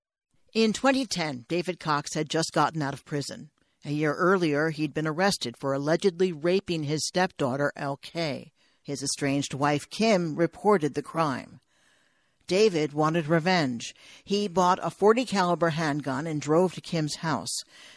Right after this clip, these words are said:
She was there, along with L K and several of her and David's children. David forced his way into the house, shot Kim twice, and held her and L K at gunpoint for eight hours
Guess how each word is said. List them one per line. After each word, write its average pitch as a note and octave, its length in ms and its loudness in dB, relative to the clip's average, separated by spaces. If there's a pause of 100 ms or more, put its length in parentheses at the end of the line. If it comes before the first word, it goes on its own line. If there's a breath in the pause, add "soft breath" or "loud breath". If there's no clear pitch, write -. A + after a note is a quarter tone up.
She F3 180 0
was F#3 220 2
there, D#3 400 2
along D#3 400 2
with D#3 180 4
L E3+ 160 4
K E3+ 400 0
and D#3 160 -2
several E3 380 2
of D3 120 2
her E3 300 2
and D#3 220 -4
David's D3 340 0
children. C3+ 500 2 (720 soft breath)
David F3 340 2
forced A3 300 4
his F3+ 180 2
way E3+ 220 6
into F#3+ 400 0
the G3 80 0
house, D3 340 -2 (160)
shot - 400 2
Kim F#3 300 0
twice, E3+ 560 0 (320 loud breath)
and E3+ 180 0
held G3+ 340 6
her D#3 280 4
and D#3+ 200 -2
L F3 200 0
K E3+ 340 0
at D3+ 200 -6
gunpoint F#3 580 -2
for D#3+ 200 -4
eight G3 300 -4
hours E3+ 480 0